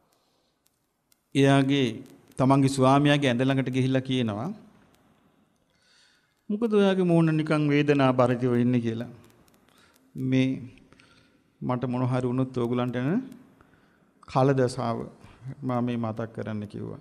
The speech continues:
"ආහා, ඒකට මුකුත් කල්පනා කරන්න එපා," කිව්වා. "මට අතේ පයේ වීරිය තියෙනවා.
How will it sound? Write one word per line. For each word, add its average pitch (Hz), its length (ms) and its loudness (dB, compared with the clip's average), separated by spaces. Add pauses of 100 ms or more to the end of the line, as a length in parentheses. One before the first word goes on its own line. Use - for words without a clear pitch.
(140)
"ආහා, 151 440 2
ඒකට 135 420 0
මුකුත් 127 380 -4
කල්පනා 117 440 -2
කරන්න 110 260 -6
එපා," 104 280 -4
කිව්වා. 101 380 -4 (1300)
"මට 127 500 0
අතේ 147 360 0
පයේ 143 400 0 (280)
වීරිය 135 440 4 (1120)
තියෙනවා. 139 480 0